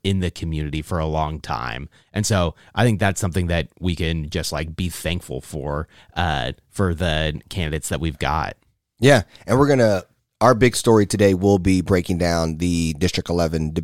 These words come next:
Speaker 2: uh, panel, as well as District four, District seven, and the mayor, uh, candidate, uh, forum by the Fort Worth Report.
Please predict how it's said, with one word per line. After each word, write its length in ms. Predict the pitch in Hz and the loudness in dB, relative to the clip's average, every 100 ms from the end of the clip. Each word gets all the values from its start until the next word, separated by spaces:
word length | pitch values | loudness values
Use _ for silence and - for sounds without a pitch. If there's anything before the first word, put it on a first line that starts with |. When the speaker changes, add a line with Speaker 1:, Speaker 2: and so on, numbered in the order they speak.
| - | -6
Speaker 2:
uh, 180 | 71 78 - | -6 -2 4
panel, 400 | 135 120 107 - - - _ | 6 6 4 0 -10 -20 _
as 180 | 92 87 | -2 2
well 260 | 90 87 | 2 4
as 120 | 85 80 | 2 0
District 320 | 80 - - | -4 -6 -2
four, 380 | 110 101 95 85 | 2 6 4 2
District 600 | 85 80 - 78 - - | -2 -4 -4 -6 -6 -4
seven, 500 | 110 95 92 87 - _ _ _ | 0 2 0 -2 -6 _ _ _
and 200 | 90 90 | -2 0
the 40 | 82 | 2
mayor, 440 | 85 85 85 85 _ _ _ _ | 2 4 2 -2 _ _ _ _
uh, 280 | 87 87 82 - | -2 0 0 0
candidate, 440 | 98 90 82 - | 0 2 0 -2
uh, 260 | 80 78 76 | -2 -2 -4
forum 460 | - 87 82 78 - | 0 0 0 -4 -4
by 120 | 85 | -4
the 100 | 85 | -2
Fort 200 | - 73 | -4 -2
Worth 220 | 80 80 | -2 -2
Report. 500 | 82 - 90 85 - | -4 -2 0 0 -4